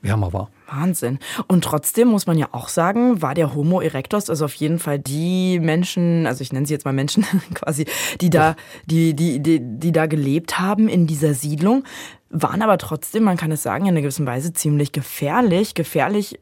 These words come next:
Speaker 2: mache ich jetzt aus, weil die konnten halt solche Nashörner erlegen oder auch Bisons oder Elefanten, weil die haben ja ganz schön viel Fleisch konsumiert, kam ja raus in deiner Weltgeschichte.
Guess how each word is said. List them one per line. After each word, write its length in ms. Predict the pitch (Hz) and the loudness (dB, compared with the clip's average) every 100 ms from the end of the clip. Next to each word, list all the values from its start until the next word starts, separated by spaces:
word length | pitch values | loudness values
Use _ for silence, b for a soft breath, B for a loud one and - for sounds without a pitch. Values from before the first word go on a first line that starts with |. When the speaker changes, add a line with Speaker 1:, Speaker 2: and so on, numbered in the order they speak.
| - | -4
Speaker 2:
mache 240 | 151 160 | -2 -2
ich 60 | 175 | -2
jetzt 180 | 170 - | 0 2
aus, 380 | 135 190 - | 4 4 2
weil 160 | 147 160 | 0 0
die 100 | 170 | 0
konnten 480 | - 156 - 196 156 | -2 -2 2 2 2
halt 320 | 135 165 - | 2 -2 0
solche 260 | 147 147 190 | -2 2 2
Nashörner 800 | 147 117 - 147 147 147 147 - _ | 2 0 -4 0 0 0 -2 -6 _
erlegen 480 | 143 139 139 151 135 | 0 2 2 0 -2
oder 200 | 139 - | -2 -4
auch 200 | 127 - _ - | -6 -12 _ 0
Bisons 440 | 170 147 143 139 | 0 2 0 0
oder 160 | 143 135 | 2 2
Elefanten, 440 | 135 - 143 135 | 2 -2 -4 -2
weil 60 | 135 | -4
die 100 | 135 | 0
haben 60 | 175 | 2
ja 60 | |
ganz 180 | 190 185 | 2 2
schön 140 | 180 165 | 0 0
viel 160 | 160 | 0
Fleisch 460 | 143 - 147 277 - | -2 0 0 0 -2
konsumiert, 600 | 165 143 139 135 156 214 B B B | -2 -2 -2 -2 -2 -4 B B B
kam 180 | 160 175 | 0 2
ja 100 | 156 | 4
raus 280 | 131 196 190 | 2 2 0
in 100 | 165 | 0
deiner 200 | 151 135 | 0 -2
Weltgeschichte. 680 | 131 - 151 170 - 226 | -4 -2 -2 -2 0 0